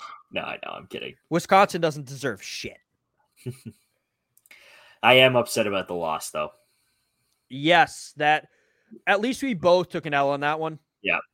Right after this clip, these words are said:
Speaker 2: So we'll get into our week six review.
Speaker 1: Perfect segue.
Speaker 2: Uh, yeah. Ex-, thank you, Kieran. Uh,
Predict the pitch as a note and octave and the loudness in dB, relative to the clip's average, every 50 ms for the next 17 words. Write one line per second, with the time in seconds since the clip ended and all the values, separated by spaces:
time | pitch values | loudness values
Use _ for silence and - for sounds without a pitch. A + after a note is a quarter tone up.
0 | _ _ _ _ _ _ _ _ - - D3+ C#3 B2 - _ _ _ _ _ _ | _ _ _ _ _ _ _ _ -10 -6 -4 -4 -4 -4 _ _ _ _ _ _
1 | _ _ - - _ - G#3+ A#3 C#4 D#4 A3 C4+ C4+ C#4 D#4 D#4+ - C#4 A#3+ G3+ | _ _ -20 -16 _ 6 8 10 10 10 8 6 6 6 4 2 2 0 0 0
2 | F#3 G3+ A3 - - - A3+ G#3+ - - - - _ _ _ _ _ - E3 F#3 | 0 -4 -6 -8 -6 -4 -4 -4 -4 -8 -18 -20 _ _ _ _ _ -8 -6 -6
3 | E3+ D3 G#3 B3+ C#4+ - - - _ _ _ _ _ _ _ _ _ _ _ _ | -4 -4 -4 -2 -2 -2 -4 -6 _ _ _ _ _ _ _ _ _ _ _ _
4 | _ _ _ _ _ _ _ _ _ - A2+ G#2+ - G#2 G2+ - - A2 A#2 A#2+ | _ _ _ _ _ _ _ _ _ -8 -8 -6 -6 -8 -8 -6 -4 -4 -4 -4
5 | G#2 - - - B2+ A#2 A#2+ A2+ - _ _ _ - C#3 D#3+ A3+ B3+ - C#3+ C3 | -6 -8 -10 -12 -12 -12 -12 -14 -16 _ _ _ -6 0 0 0 0 0 -4 -10
6 | C3 C3 - - - _ _ _ _ _ C#3 D3 F#3 - - - C#3 - - A2 | -12 -16 -18 -20 -20 _ _ _ _ _ -10 -8 -8 -8 -8 -10 -14 -14 -12 -12
7 | A#2+ E3 G3 - - D3+ D#3 E3 E3+ | -12 -12 -14 -8 -2 0 2 2 2